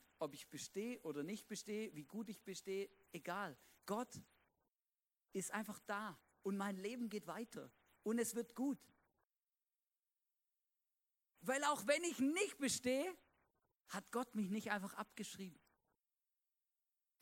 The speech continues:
Weißt du, und das war echt krass. Ich stand da, da an dieser Türe, oder? Und es war echt irgendwie mega, mega speziell. Ich war so ruhig und entspannt. Hab einfach gewusst, hey, jetzt, ich gebe jetzt mein Bestes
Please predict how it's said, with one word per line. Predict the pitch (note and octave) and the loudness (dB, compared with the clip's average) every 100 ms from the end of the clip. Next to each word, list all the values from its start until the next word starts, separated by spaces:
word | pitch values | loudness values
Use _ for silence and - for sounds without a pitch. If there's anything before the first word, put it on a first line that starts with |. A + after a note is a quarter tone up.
| _ - | _ -6
Weißt | G#3+ B3 | -2 0
du, | B3 | 0
und | G#3+ | 0
das | C4 C4 | 0 0
war | A#3 | 0
echt | C4 - - | -2 -4 -8
krass. | - C4 A#3+ | -4 -2 -2
Ich | - | -2
stand | A3 B3+ | 0 0
da, | B3+ | 0
da | A3 A3+ | 0 0
an | A#3 | 0
dieser | A3 G#3 F#3+ | 0 -2 0
Türe, | G3+ C4+ D4 C#4+ | 2 2 4 2
oder? | G#3+ B3+ D4+ | 2 2 -2
Und | G#3+ G3+ | -4 -2
es | |
war | A#3+ B3 | -2 0
echt | C#4 C#4 | -2 -4
irgendwie | B3 C4+ C4 | -2 0 2
mega, | B3 C#4 B3+ - - - | 2 2 0 -2 -20 -6
mega | F3+ B3 F#4 C#4+ | 2 4 4 2
speziell. | - C4 - C4+ C#4 | -2 -4 -2 -2 -2
Ich | - | -4
war | |
so | A3 - - - D4+ E4+ | 0 4 6 8 8 6
ruhig | C#4+ D#4+ D#4+ | 2 -2 0
und | C4+ | 2
entspannt. | B3 - - C4 C#4 C4 - - _ _ - | 2 -2 -2 0 0 -4 -10 -20 _ _ -8
Hab | G#3+ | -4
einfach | A3+ C#4+ C4+ | 0 0 0
gewusst, | - A3+ C4+ - | -4 -6 -6 -4
hey, | A#3+ A#3+ | -2 -2
jetzt, | G#3 - | -4 -8
ich | - - | -14 -8
gebe | A#3+ | -4
jetzt | B3 - | -4 -4
mein | F#3+ F3 | -6 -4
Bestes | F#3+ G#3 - G3+ - | -4 -4 -6 -8 -8